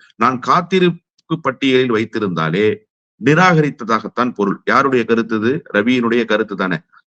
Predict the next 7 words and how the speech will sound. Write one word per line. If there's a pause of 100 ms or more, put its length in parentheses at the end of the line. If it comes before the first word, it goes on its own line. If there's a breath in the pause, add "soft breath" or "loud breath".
அப்ப
நான்
அதையே
பொருத்தி
பாக்குறேன்.
மூன்று (840)
ஜனாதிபதிகள்,